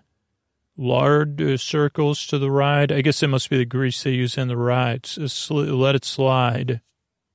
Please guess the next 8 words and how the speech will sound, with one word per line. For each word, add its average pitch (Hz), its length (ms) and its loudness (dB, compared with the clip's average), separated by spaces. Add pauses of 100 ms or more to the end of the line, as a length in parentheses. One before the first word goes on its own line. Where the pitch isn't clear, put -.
(1600)
Double-decker 147 760 2
coaster. 131 1040 0 (300)
Add 139 300 0
one 151 500 2
octagon 139 880 2
yellow 135 420 4
gear 151 760 2 (200)
and 131 200 0